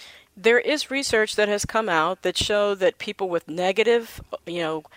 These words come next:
uh, R H negative blood types and O blood types appear to be more protected,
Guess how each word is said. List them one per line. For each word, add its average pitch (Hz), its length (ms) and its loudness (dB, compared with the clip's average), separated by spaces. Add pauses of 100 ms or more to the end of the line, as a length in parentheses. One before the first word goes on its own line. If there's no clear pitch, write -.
(320)
uh, 175 160 2 (100)
R 180 200 6
H 196 240 -2
negative 190 440 -2
blood 180 220 2
types 170 400 0
and 170 180 -2 (120)
O 196 180 4
blood 175 320 -2
types 156 500 2
appear 214 480 0
to 208 200 -6
be 170 500 -4 (380)
more 190 280 4
protected, 170 800 -2